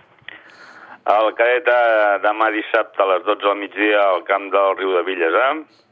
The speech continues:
El cadet B diumenge a les dotze del migdia a Pinsbens contra el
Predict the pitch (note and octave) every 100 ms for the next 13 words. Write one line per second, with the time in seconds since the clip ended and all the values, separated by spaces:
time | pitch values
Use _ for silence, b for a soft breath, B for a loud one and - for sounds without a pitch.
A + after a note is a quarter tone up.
0 | _ B B B B B - F#2+ F#2+ G2+
1 | G#2 G2 G#2+ G2+ G2+ G2 G#2 G2+ G2 F#2+
2 | F2+ F#2+ G2 F#2+ G2 F2 G2+ G2+ F#2+ F2+
3 | F2+ E2+ F#2 G2 F2+ - F#2 F2 F2